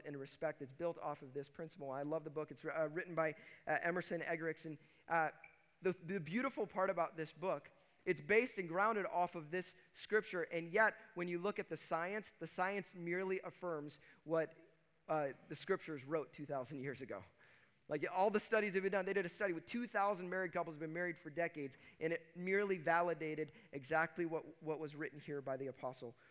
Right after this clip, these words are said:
Paul. And so what I wanna do is I wanna look at this principle, because in the last few moments here, how do we apply this scripture? And here's what I believe. I believe that this could transform you, because I have seen these principles play out in my own home. I've seen them play out in marriage after marriage after marriage after marriage,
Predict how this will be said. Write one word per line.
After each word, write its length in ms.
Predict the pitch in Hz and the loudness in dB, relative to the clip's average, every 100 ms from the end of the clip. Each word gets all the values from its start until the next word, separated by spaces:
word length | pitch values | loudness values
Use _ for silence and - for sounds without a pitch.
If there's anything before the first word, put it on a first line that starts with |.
| - - | -20 0
Paul. 280 | 160 151 139 | 2 4 0
And 100 | 139 | -4
so 80 | |
what 140 | 175 190 | 2 4
I 20 | |
wanna 180 | 233 254 | 4 4
do 120 | 226 | 2
is 80 | 190 | 2
I 60 | |
wanna 180 | 175 190 | 2 2
look 200 | 196 220 | 2 2
at 100 | 208 | 2
this 160 | 180 - | -2 -4
principle, 600 | - 202 - 180 170 139 - - | -4 -4 -4 -6 -4 -4 -8 -8
because 220 | 160 175 165 | -2 0 0
in 200 | 160 165 | -2 2
the 80 | |
last 240 | 165 170 - | 4 4 0
few 120 | 196 | -6
moments 320 | 180 165 156 | -4 -4 -4
here, 180 | 170 156 | -4 -4
how 240 | - 175 | 0 2
do 80 | 208 | 4
we 160 | 208 202 | 2 0
apply 380 | - 185 175 175 | 0 2 2 2
this 160 | 160 | -4
scripture? 480 | - - 175 151 127 - - - | -6 -6 -4 -4 -6 -8 -16 -6
And 100 | 165 | 0
here's 220 | 202 233 | 0 4
what 120 | 214 | 8
I 80 | 190 | 8
believe. 380 | 180 185 190 165 | 8 2 2 4
I 80 | 160 | 4
believe 360 | 208 202 202 - - - | 4 2 -2 -6 -18 0
that 240 | 185 170 | 0 4
this 200 | 170 220 - | 4 4 2
could 140 | 190 156 | -4 -2
transform 720 | - 180 180 - 185 180 170 | 0 0 0 -4 -4 -2 -2
you, 100 | 143 | -4
because 260 | 147 165 | -4 2
I 120 | 175 | 4
have 120 | 220 - | 4 2
seen 320 | 214 226 214 - - | -4 -2 -4 -8 -12
these 260 | 151 220 202 | -2 -2 -2
principles 500 | - 208 - 214 208 | -4 -4 -4 -4 -6
play 220 | - 185 | 2 6
out 120 | 170 165 | 6 4
in 80 | |
my 180 | 147 143 | 0 -2
own 200 | 160 208 | 0 0
home. 220 | 226 247 247 - | 2 0 -2 -2
I've 180 | - 202 | 4 4
seen 200 | - 214 | 2 -4
them 120 | 180 | -4
play 220 | 147 170 175 | -2 2 4
out 180 | 175 | 4
in 160 | 160 147 | 0 -2
marriage 360 | 165 180 190 180 | 0 0 -2 -4
after 240 | 151 160 | -6 -6
marriage 380 | 151 151 156 151 | -4 -4 -4 -4
after 240 | 143 147 | -6 -8
marriage 340 | 139 139 139 139 | -6 -6 -6 -6
after 240 | 131 139 | -8 -8
marriage, 380 | 131 135 123 | -6 -4 -6